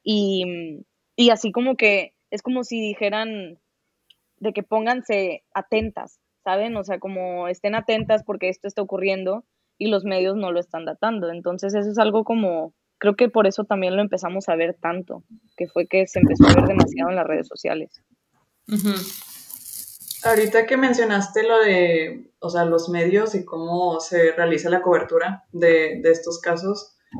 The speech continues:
Speaker 3: o sea, yo he visto bastante en la tele de que cuando hay un, o sea, dan la noticia de algún caso de feminicidio, güey, ponen a la chava de que en traje de baño.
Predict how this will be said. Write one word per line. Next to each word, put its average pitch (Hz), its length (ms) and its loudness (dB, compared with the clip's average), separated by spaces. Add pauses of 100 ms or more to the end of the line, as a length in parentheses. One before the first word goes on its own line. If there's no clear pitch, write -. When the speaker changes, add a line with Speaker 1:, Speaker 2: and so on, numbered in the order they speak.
(120)
Speaker 3:
o - 40 -16
sea, 190 120 4
yo 185 140 6
he 180 40 10
visto 180 280 4
bastante 175 580 2
en 185 80 -4
la 175 160 0
tele 170 320 4
de 175 200 6
que 165 260 0
cuando 165 320 -2
hay 165 140 0
un, 175 600 -2
o 165 60 -12
sea, 160 420 -6 (520)
dan 175 320 0
la 185 80 4
noticia 180 480 0
de 180 80 4
algún 165 260 -2
caso 170 260 -4
de 165 160 -2
feminicidio, 170 840 -2 (500)
güey, 180 400 4
ponen 170 260 0
a 185 100 4
la 180 160 4
chava 165 280 2
de 175 120 2
que 160 180 -8
en 147 100 -10
traje 151 300 -6
de 156 60 -2
baño. 147 340 -4